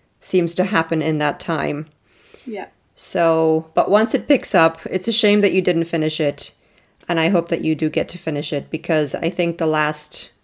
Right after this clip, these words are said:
Speaker 1: twenty percent really saved it for me. So I was hovering at a three stars. I've bumped it up to four. I don't think I'll give it a five just because it was a little bit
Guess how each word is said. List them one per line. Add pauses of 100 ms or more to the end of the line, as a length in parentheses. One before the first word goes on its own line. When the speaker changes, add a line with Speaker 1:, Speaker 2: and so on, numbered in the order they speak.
(280)
Speaker 1:
twenty
percent (500)
really
saved
it
for
me. (600)
So
I
was
hovering
at
a
three
stars. (180)
I've (600)
bumped
it
up
to
four.
I
don't
think
I'll
give
it
a
five
just
because (720)
it
was
a
little
bit